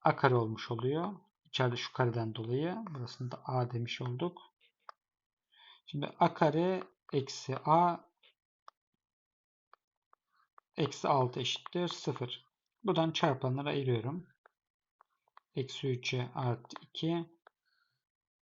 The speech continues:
Toplamı eksi bir olacak şekilde. A buradan üç ve ne gelecek? Eksi iki gelecek. Şimdi A dediğim şeye tekrar dönüyorum. Beşinci dereceden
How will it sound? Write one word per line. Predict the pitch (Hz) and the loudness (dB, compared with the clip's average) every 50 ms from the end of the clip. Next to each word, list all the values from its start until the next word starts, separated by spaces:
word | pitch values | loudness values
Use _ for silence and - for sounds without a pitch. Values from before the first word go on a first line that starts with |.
| _ _ _ _ _ _ _ _ _ _ _ _ | _ _ _ _ _ _ _ _ _ _ _ _
Toplamı | - 139 131 - - 123 117 117 | -4 -4 -4 -2 -2 -2 -2 -2
eksi | 117 113 120 - - 123 113 | -4 -8 -10 -10 -10 -6 -6
bir | 123 117 | -4 -2
olacak | 123 123 123 120 - 131 120 - | -2 -2 -2 -2 -2 -4 -2 -2
şekilde. | - 123 120 - 120 123 123 151 160 170 170 165 - - _ | -2 -2 -2 -6 -6 -4 0 0 0 0 0 -4 -8 -2 _
A | - 160 165 156 139 | 8 10 10 10 10
buradan | 131 127 117 117 156 170 185 185 185 190 - - _ _ _ _ _ _ _ - | 8 4 4 4 2 2 2 0 -4 -8 -16 -20 _ _ _ _ _ _ _ 0
üç | 165 165 - - - 127 | 0 0 0 -4 0 0
ve | 139 156 170 180 190 - - _ _ _ _ _ _ _ _ _ _ _ _ _ _ _ _ _ _ _ _ - _ - | 2 2 2 0 -2 -6 -12 _ _ _ _ _ _ _ _ _ _ _ _ _ _ _ _ _ _ _ _ -20 _ -10
ne | 175 156 160 165 | -6 -2 0 2
gelecek? | 147 135 123 117 113 110 - 175 175 170 - - - - - - | 4 4 2 2 2 0 0 0 -2 -2 -6 -14 -16 -16 -4 -4
Eksi | 151 127 - - - 131 | -4 -4 -2 -2 -2 -2
iki | 123 - 160 156 | -2 -2 -2 -2
gelecek. | 156 143 131 123 123 127 123 - - - _ _ _ _ _ _ _ _ _ _ _ _ _ _ _ _ _ _ _ _ _ - _ _ _ | 0 0 -2 -2 -4 -6 -8 -10 -14 -20 _ _ _ _ _ _ _ _ _ _ _ _ _ _ _ _ _ _ _ _ _ -20 _ _ _
Şimdi | - - 165 - - - | -6 -4 -4 -4 0 12
A | - 175 185 190 180 170 | 12 12 12 12 12 8
dediğim | 156 135 135 135 127 123 | 4 2 2 2 2 0
şeye | - - 170 185 180 | 2 2 2 2 4
tekrar | - 180 156 - - 135 131 123 117 | 2 0 2 4 4 6 6 6 4
dönüyorum. | 120 113 113 117 123 143 165 180 175 156 143 143 | 2 0 0 0 0 0 -2 -2 -2 -4 0 0
Beşinci | 143 131 - - 151 147 143 143 139 | 2 2 2 2 0 2 2 2 4
dereceden | 135 127 117 110 117 110 123 147 160 170 170 170 160 160 | 4 4 4 2 0 -2 -2 0 0 0 0 -2 -4 -6